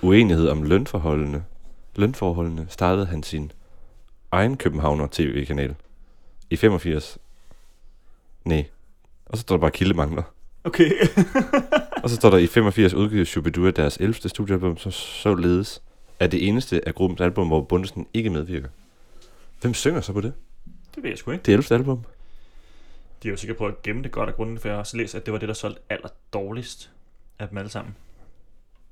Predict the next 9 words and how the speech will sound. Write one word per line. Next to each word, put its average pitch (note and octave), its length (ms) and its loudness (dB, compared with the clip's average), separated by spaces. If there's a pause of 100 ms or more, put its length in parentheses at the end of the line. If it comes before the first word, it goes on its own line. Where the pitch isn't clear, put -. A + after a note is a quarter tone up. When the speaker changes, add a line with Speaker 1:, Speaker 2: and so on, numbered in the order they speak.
(2250)
Speaker 2:
Shubiduas - 580 -10
nummer G2+ 160 -8 (140)
elleve. B2+ 340 -6 (640)
Nu G2 80 -14
skal - 200 -20
jeg - 100 -18
sige - 180 -18
dig - 120 -20
det. - 100 -20